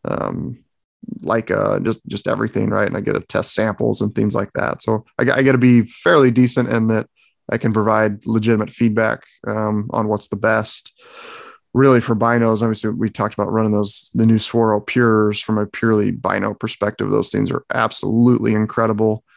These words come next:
Um, the range finding binoculars that are out now, like the Zeiss and,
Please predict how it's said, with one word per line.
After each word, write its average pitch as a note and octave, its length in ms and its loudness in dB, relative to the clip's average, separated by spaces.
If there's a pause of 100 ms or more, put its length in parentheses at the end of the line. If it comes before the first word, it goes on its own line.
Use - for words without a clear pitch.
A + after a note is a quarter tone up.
(280)
Um, G2+ 540 -4 (220)
the A2 180 4
range A#2+ 360 4
finding A#2+ 280 4
binoculars A2+ 520 0
that A2 100 0
are A2 100 2
out A2 200 2
now, G#2+ 580 0
like F2 180 -8
the A2 80 -4
Zeiss A2+ 640 -2
and, - 480 -4